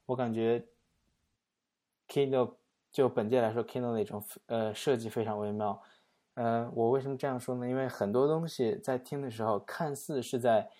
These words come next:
讲开发者的工具，是在讲开发者的新的功能，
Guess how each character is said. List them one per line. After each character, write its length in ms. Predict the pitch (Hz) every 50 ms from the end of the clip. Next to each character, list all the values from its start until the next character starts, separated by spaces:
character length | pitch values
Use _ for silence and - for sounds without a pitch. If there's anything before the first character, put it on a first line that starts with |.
| - _ _ _ _
讲 280 | - 123 107 95 98
开 220 | - - - 151 143
发 180 | 143 151 143
者 180 | 135 120 117 92
的 100 | 95 98
工 200 | 101 110 110 110
具， 180 | 104 113 107 -
是 140 | - -
在 140 | 120 123 117
讲 200 | 110 - 107 110
开 160 | 110 - 123
发 120 | 120 120 120
者 140 | 113 110 101
的 100 | 95 95
新 240 | - - 127 113
的 80 | 110 104
功 220 | - 113 113 110
能， 200 | 208 98 - -